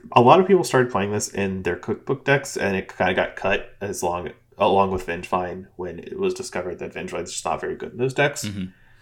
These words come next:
Speaker 1: Uh, and, and that, I, that, I think that decision is right, but I also think Blazing Root Walla <laughs> is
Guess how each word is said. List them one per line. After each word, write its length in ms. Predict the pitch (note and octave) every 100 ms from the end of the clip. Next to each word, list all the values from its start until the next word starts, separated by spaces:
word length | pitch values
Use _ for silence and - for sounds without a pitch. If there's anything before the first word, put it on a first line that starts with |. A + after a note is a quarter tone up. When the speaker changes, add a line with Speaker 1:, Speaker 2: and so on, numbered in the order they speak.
| _ _ _ _ _ _ -
Speaker 1:
Uh, 160 | G#2 -
and, 160 | B2 A#2+
and 180 | E3 F3+
that, 220 | G3 -
I, 220 | C3 - - -
that, 360 | A2 - - -
I 80 | A#2
think 180 | D#3
that 160 | C#3 B2
decision 320 | G#2 - G#2+
is 160 | G#2+ G2
right, 400 | E2+ D#2+ F#2 - - _ - - A2+ - -
but 320 | A#2 G2+ F#2 -
I 180 | - E2
also 280 | E2 G#2 G#2+
think 240 | F#2 G2 F#2
Blazing 280 | F#2 F2
Root 180 | F2 E2
Walla 280 | D#2+ - C#3
<laughs> 40 |
is 280 | G#2+ - -